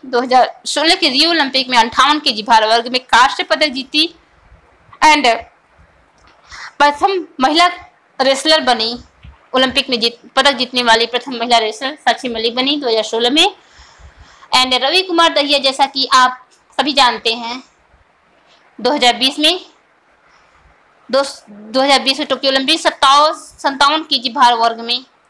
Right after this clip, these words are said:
इन्होंने रजत पदक जीता। ये पांचवें खिलाड़ी बने Olympic में पदक जीतने वाले रवि कुमार Dahiya। जैसा कि दोस्तों, इसी दो हज़ार बीस के Tokyo Olympic में ही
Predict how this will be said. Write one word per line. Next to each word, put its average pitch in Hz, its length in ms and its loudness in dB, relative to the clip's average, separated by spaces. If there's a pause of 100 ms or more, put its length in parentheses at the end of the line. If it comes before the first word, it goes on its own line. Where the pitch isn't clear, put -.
(120)
इन्होंने 240 420 -6 (340)
रजत 240 240 0
पदक 226 140 -4
जीता। 254 500 0 (560)
ये 220 100 0
पांचवें 220 420 0
खिलाड़ी 285 320 2
बने 277 320 -4 (1900)
Olympic 254 360 0
में 254 80 -6
पदक 240 180 2
जीतने 254 320 -6
वाले 262 340 2 (300)
रवि 226 160 0
कुमार 262 300 2
Dahiya। 277 360 0 (720)
जैसा 302 200 2
कि 330 100 -4
दोस्तों, 330 520 -2 (180)
इसी 262 180 -4
दो 277 140 -4
हज़ार 277 220 2
बीस 269 240 -4
के 262 260 -2
Tokyo 240 280 -2
Olympic 294 400 0
में 262 180 -4
ही 262 200 -6